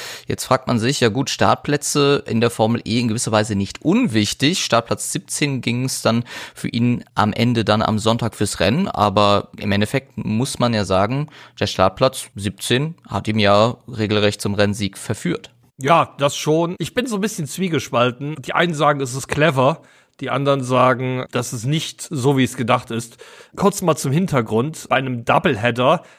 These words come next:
Speaker 2: hat jeder Fahrer insgesamt drei neue Reifensätze zur Verfügung.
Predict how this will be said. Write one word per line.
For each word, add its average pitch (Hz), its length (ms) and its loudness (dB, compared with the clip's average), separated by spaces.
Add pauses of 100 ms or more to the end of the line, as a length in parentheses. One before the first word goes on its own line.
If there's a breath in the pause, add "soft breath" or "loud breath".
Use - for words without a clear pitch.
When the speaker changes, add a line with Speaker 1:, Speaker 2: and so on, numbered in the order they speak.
(140)
Speaker 2:
hat - 420 -6
jeder 143 320 2
Fahrer 139 640 2
insgesamt 135 540 -6
drei 135 600 0 (180)
neue 156 340 2
Reifensätze 120 640 -4
zur 110 300 -10
Verfügung. 120 600 -4